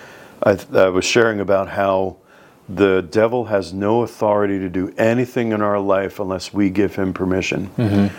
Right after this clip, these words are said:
Speaker 1: So we open the door for evil. We open the door. We have complete authority over our body, mind, soul, and spirit. So the devil can't have any of that without our permission.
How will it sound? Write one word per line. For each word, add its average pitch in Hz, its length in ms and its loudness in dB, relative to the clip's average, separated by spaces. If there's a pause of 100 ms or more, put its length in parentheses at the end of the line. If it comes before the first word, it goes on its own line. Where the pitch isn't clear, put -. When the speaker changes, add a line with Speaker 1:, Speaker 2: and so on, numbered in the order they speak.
(160)
Speaker 1:
So 95 340 4
we 104 360 2
open 107 320 0
the 95 80 -4
door 104 400 0
for - 200 -10
evil. 98 500 0
We 107 240 2
open 98 280 0
the 95 80 -2
door. 90 180 2
We 101 100 2
have 101 240 2 (320)
complete 127 480 2
authority 101 720 -2 (420)
over 95 380 2
our 92 280 2 (300)
body, 101 240 2
mind, 101 320 -6
soul, 101 240 -6
and 90 120 -8
spirit. - 440 -6 (680)
So 98 300 2
the 90 80 -4
devil 107 240 2
can't 104 280 -2
have 101 320 0
any 101 240 0
of 87 120 -4
that 95 260 -2
without 98 280 2
our 92 80 0
permission. 95 500 -10